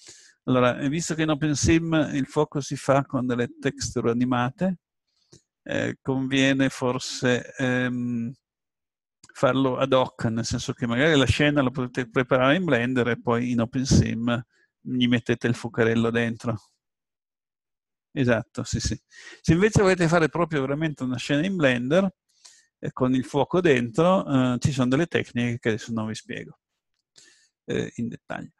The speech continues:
Allora, sentite, eh, quindi adesso, eh, visto che è già un po' tardi, eh, ci avventuriamo. No, infatti, eh, siamo praticamente alla fine. Ehm,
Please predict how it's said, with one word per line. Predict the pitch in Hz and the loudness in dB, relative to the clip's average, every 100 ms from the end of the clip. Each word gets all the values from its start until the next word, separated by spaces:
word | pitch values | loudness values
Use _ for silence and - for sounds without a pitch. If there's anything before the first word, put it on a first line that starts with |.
| _ _ | _ _
Allora, | - 226 135 | 2 4 4
sentite, | - 185 180 - 131 143 | 2 -2 -2 -2 -2 -2
eh, | 151 | -4
quindi | - 175 143 135 135 | 0 -2 2 0 0
adesso, | 185 220 254 - 247 247 214 - | 2 4 4 2 4 4 4 0
eh, | 165 160 | -2 0
visto | 170 - | -2 -4
che | 151 151 | -2 -2
è | |
già | 151 165 | 0 0
un | |
po' | 143 147 | 0 -2
tardi, | 190 202 220 214 220 240 _ _ _ _ _ _ _ _ - - | 2 2 2 0 0 -2 _ _ _ _ _ _ _ _ -12 -6
eh, | 131 123 | -6 -6
ci | - - | 0 0
avventuriamo. | 135 127 131 - 139 143 147 143 135 - _ _ _ _ _ _ _ _ _ _ _ _ _ _ _ _ _ _ _ _ _ - | 2 0 -2 -2 2 4 4 4 0 -2 _ _ _ _ _ _ _ _ _ _ _ _ _ _ _ _ _ _ _ _ _ -10
No, | - | -8
infatti, | 156 104 - - _ - - - _ _ _ - | -8 -8 -10 -12 _ -20 -20 -20 _ _ _ -6
eh, | 151 135 | -2 0
siamo | - 151 147 139 | 2 4 4 4
praticamente | 147 143 151 139 135 143 | 0 0 0 2 2 2
alla | 143 | 4
fine. | 175 185 202 220 240 _ _ - - _ _ | 4 2 0 2 0 _ _ -20 -20 _ _
Ehm, | - 156 143 143 143 139 143 139 139 139 139 | -6 -2 0 2 2 2 2 0 -2 -4 -4